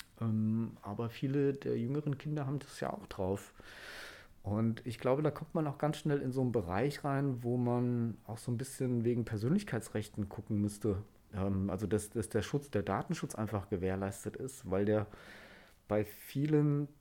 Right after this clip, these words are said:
Dingen von den Voreinstellungen halt nicht gegeben ist. Und ich glaube, das betrifft auch schon allein die Betriebssysteme von so Smartphones. Das ist ja,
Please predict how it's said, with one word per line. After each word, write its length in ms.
Dingen 640
von 200
den 120
Voreinstellungen 880
halt 180
nicht 200
gegeben 440
ist. 300
Und 100
ich 100
glaube, 220
das 160
betrifft 420
auch 120
schon 200
allein 300
die 160
Betriebssysteme 840
von 180
so 100
Smartphones. 760
Das 180
ist 120
ja, 180